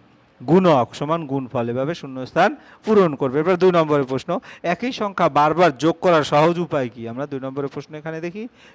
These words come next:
গুণ, অর্থাৎ আমরা এখানে গুণের উপরে টিক মারব। সঠিক উত্তরটি তলায় দাগ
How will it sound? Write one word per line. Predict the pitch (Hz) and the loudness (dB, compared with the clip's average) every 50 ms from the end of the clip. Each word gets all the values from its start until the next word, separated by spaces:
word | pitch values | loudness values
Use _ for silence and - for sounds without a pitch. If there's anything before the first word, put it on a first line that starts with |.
| - 143 | -8 0
গুণ, | 139 175 190 175 160 139 120 107 104 - _ - - _ - | 4 6 8 8 6 4 2 0 -6 -16 _ -20 -14 _ -6
অর্থাৎ | 143 139 180 190 170 | -4 -2 -2 -2 -2
আমরা | 156 135 131 139 135 | -4 -4 -4 -4 -6
এখানে | 131 123 156 170 196 170 | -6 -6 -8 -8 -8 -8
গুণের | 131 120 131 143 151 156 160 151 | -8 -6 -6 -4 -4 -4 -4 -4
উপরে | 147 - 180 208 - | -4 -4 -4 -4 -4
টিক | - - 139 117 _ - | -6 -8 -12 -12 _ -6
মারব। | 123 117 113 107 104 104 98 - _ - - - - _ _ _ _ _ _ _ _ _ _ _ - - - - - - - - - | -4 -4 -4 -4 -4 -4 -4 -6 _ -16 -20 -20 -20 _ _ _ _ _ _ _ _ _ _ _ -12 -12 -12 -14 -20 -18 -18 -16 -10
সঠিক | - - - 170 165 - 220 208 180 | -2 2 4 4 4 4 2 0 0
উত্তরটি | 180 156 - - 180 175 - 214 220 | 0 -2 0 0 0 0 0 0 -2
তলায় | - 190 160 156 170 185 185 | 2 4 4 6 6 4 4
দাগ | 143 143 143 135 127 | 2 2 2 2 0